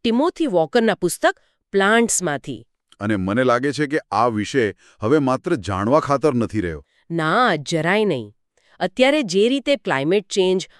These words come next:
Speaker 1: અને પર્યાવરણના સંકટો આપણી સામે છે, ત્યારે છોડને સમજવું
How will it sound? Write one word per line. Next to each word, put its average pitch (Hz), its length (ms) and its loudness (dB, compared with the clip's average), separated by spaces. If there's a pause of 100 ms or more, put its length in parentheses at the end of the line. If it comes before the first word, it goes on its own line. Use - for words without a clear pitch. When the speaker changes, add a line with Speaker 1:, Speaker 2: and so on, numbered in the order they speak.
Speaker 1:
અને 277 160 2
પર્યાવરણના 226 720 2
સંકટો 202 500 0
આપણી 196 320 4
સામે 175 380 0
છે, 160 280 -4 (260)
ત્યારે 277 280 4
છોડને 269 520 4
સમજવું 208 640 0